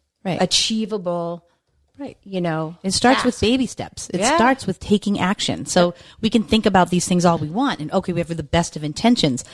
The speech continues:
Speaker 1: but it doesn't start until we take action. So something like making your bed is a really easy thing to,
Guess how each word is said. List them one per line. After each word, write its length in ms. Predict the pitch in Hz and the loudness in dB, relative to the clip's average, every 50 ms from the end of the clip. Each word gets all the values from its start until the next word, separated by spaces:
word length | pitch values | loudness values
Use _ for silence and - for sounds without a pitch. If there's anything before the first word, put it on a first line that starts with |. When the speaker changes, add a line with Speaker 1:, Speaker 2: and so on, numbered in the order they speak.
| - - - - _ | -20 -20 -20 -4 _
Speaker 1:
but 160 | - 175 - | 0 2 2
it 100 | 175 165 | 0 2
doesn't 300 | - 185 180 170 175 143 | 4 2 2 2 0 -8
start 260 | - - - 247 240 - | -6 0 2 2 2 2
until 220 | 175 - 180 165 | -2 -4 -4 -4
we 80 | 156 147 | -4 -4
take 220 | - 160 147 - | -4 -6 -2 0
action. 400 | 156 151 - - - 104 - - - - - - - - _ | 0 -2 0 -4 -8 -8 -8 -12 -18 -20 -20 -20 -20 -18 _
So 160 | - - 165 | -2 0 2
something 320 | - - 202 185 - 180 | 4 4 4 4 4 0
like 180 | 180 165 160 151 | 2 0 -2 -2
making 340 | 156 165 180 180 - 175 165 | 2 2 2 4 4 2 0
your 100 | 147 143 | 0 -2
bed 360 | 143 - 185 226 220 160 135 - | 0 0 0 2 0 -2 -4 -6
is 160 | - 147 151 | -6 -4 -4
a 80 | 147 151 | -4 -4
really 480 | 151 151 156 147 175 196 202 190 196 185 | -6 -12 -6 2 4 4 6 6 4 2
easy 420 | - - 196 202 196 151 175 180 | 0 -2 0 0 0 0 -2 -6
thing 280 | - - 196 190 185 170 | -4 -2 0 0 0 -2
to, 220 | - - 170 143 | -2 -6 -6 -6